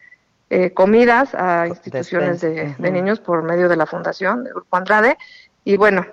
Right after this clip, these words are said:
Speaker 1: pues estamos en todo, por lo menos eso intentamos, ¿no? Con
Speaker 2: Eh, pues
Speaker 1: muchísimo
Speaker 2: sí,
Speaker 1: cariño,
Speaker 2: la verdad,
Speaker 1: pasión
Speaker 2: yo
Speaker 1: y demás.
Speaker 2: Ese, sí está, están en todo, ¿eh? Les digo que es la primera en llegar y la ven ahí inventando cosas. Supongo que ya traes algún otro proyecto entre manos.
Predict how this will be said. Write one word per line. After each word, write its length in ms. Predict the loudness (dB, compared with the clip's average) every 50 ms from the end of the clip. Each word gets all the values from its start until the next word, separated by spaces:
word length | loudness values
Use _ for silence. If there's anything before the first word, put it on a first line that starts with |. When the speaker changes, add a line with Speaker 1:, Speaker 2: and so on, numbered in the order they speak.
| -18 _ _
Speaker 1:
pues 320 | 0 0 0 0 -6 -14 -6 -4
estamos 440 | -4 0 2 2 2 2 2 4
en 180 | 4 2 2 4
todo, 460 | 4 4 4 2 0 -2 -6 -10 -4 0
por 120 | 2 4
lo 100 | 4 4
menos 300 | 4 4 2 2 2 2
eso 160 | 2 2 2 0
intentamos, 720 | -2 0 0 -2 -2 -2 -2 -2 -2 -2 -2 -6 -6 -4
¿no? 160 | -4 -4 -4
Con 140 | -4 -6 -6
Speaker 2:
Eh, 20 | -6
pues 180 | -6 -6 -4
Speaker 1:
muchísimo 280 | -2 -2 0 0 0 0
Speaker 2:
sí, 80 | 0 2
Speaker 1:
cariño, 420 | 2 2 2 2 2 0 2 2
Speaker 2:
la 120 | 4 4
verdad, 200 | 4 4 4 4
Speaker 1:
pasión 320 | 4 4 4 4 4 2 2
Speaker 2:
yo 80 | -2
Speaker 1:
y 80 | -4 -6
demás. 340 | -6 -6 -6 -6 -10 -12 -14 -18 -20 _ _ _ _ _ -14 -10
Speaker 2:
Ese, 600 | -6 -4 -4 -4 -4 -4 -4 -4 -4 -6 -10 -16
sí 200 | -10 -4 -2 -2
está, 440 | -2 -2 0 0 0 0 0 -2 -6
están 460 | -8 -8 -8 -4 -2 -2 -2 -2 -4
en 160 | -8 -10 -10 -8
todo, 420 | -6 -6 -6 -6 -6 -6 -6 -6
¿eh? 160 | -6 -6 -8
Les 220 | -8 -8 -10 -8 -8
digo 260 | -8 -8 -8 -8 -6
que 80 | -4
es 80 | -2 -2
la 120 | -2 -2
primera 420 | -2 -2 -2 -2 -2 -4 -2 -6 -8
en 100 | -10 -8
llegar 640 | -8 -6 -6 -2 0 0 2 2 2 2 0 0
y 80 | -2 -2
la 160 | 0 0 0
ven 240 | 0 -2 -2 -2 -4
ahí 300 | -4 -4 -4 -6 -6 -8
inventando 720 | -6 -4 -4 -4 -4 -4 -4 -4 -4 -4 -4 -6 -8 -6 -4
cosas. 340 | -2 -2 -2 -2 -6 -8
Supongo 320 | -10 -8 -4 -4 -4 -4 -4
que 160 | -6 -6 -4
ya 180 | -2 -4 -4 -2
traes 260 | -4 -6 -4 -4 -6
algún 340 | -6 -6 -8 -8 -8 -6 -6
otro 320 | -6 -6 -6 -8 -8 -8 -10 _ _
proyecto 560 | -4 -4 -4 -2 -4 -4 -4 -4 _ -6 -6
entre 320 | -6 -8 -6 -4 -2 -2 -2
manos. 580 | -4 -6 -6 -6 -8 -10 -14 -16 -20 -20 _